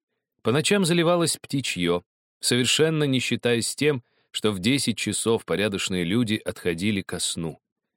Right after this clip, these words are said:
Порядочные люди сердито хлопали окнами и высовывались в белых колпаках. Впрочем, надо сознаться,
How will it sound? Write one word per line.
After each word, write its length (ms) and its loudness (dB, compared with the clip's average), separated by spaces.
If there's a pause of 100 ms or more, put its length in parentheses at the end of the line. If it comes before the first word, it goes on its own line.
(260)
Порядочные 520 2
люди 240 2
сердито 520 0
хлопали 520 -2
окнами 560 -2 (240)
и 120 -2
высовывались 720 0
в 80 -10
белых 320 -2
колпаках. 680 -14 (840)
Впрочем, 460 2
надо 220 2
сознаться, 680 0